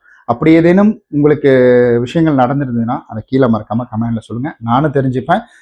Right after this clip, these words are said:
இதை பார்க்கக்கூடியவங்களுக்கு இது ஒரு எக்ஸ்பீரியன்ஸ் அப்படின்றத வந்துட்டு கொடுக்கும், அதுக்காக தான். ஓகே கைஸ், அதுக்கப்புறம் வீட்ல பால் பாக்கெட் வாங்கிட்டு வந்து, அப்புறம் ரிலேட்டிவ் கால் பண்ணி, "இந்த மாதிரி ஆஃபீஸ் மீட்டிங்ல இருந்து" அப்படின்னு சொல்லி சமாளிச்சாச்சு. My mistake. So, இனி இந்த தப்பை நான் பண்ண மாட்டேன்.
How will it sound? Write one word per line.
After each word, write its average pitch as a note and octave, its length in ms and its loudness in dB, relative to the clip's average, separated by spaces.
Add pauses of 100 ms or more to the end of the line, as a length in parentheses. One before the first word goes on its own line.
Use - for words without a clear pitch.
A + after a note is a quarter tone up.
இதை D#3+ 180 2
பார்க்கக்கூடியவங்களுக்கு F3 920 2
இது D3 160 2
ஒரு C#3+ 120 4
எக்ஸ்பீரியன்ஸ் D#3+ 520 0
அப்படின்றத B2 440 -4
வந்துட்டு A2+ 320 -8
கொடுக்கும், D#3+ 420 -10
அதுக்காக A2 420 -6
தான். E3+ 180 0 (420)
ஓகே F#3 160 2
கைஸ், F3 260 2
அதுக்கப்புறம் A2+ 360 -2
வீட்ல D#3+ 220 0
பால் D3+ 220 0
பாக்கெட் D3 220 -4
வாங்கிட்டு C3+ 260 -8
வந்து, C3 160 -4 (300)
அப்புறம் C3+ 280 2
ரிலேட்டிவ் C#3+ 360 2
கால் C3+ 220 0
பண்ணி, C3+ 160 -2
"இந்த B2+ 100 0
மாதிரி B2+ 140 0
ஆஃபீஸ் C3 320 -2
மீட்டிங்ல A#2+ 360 -4
இருந்து" A#2+ 160 -6
அப்படின்னு A#2 240 -14
சொல்லி A#2+ 140 -6
சமாளிச்சாச்சு. B2 720 -4 (100)
My A2 140 -2
mistake. F3 400 2 (160)
So, A2+ 180 -2
இனி B2+ 180 4
இந்த C3+ 180 4
தப்பை B2+ 220 0
நான் C3 160 2
பண்ண B2 200 2
மாட்டேன். B2+ 340 0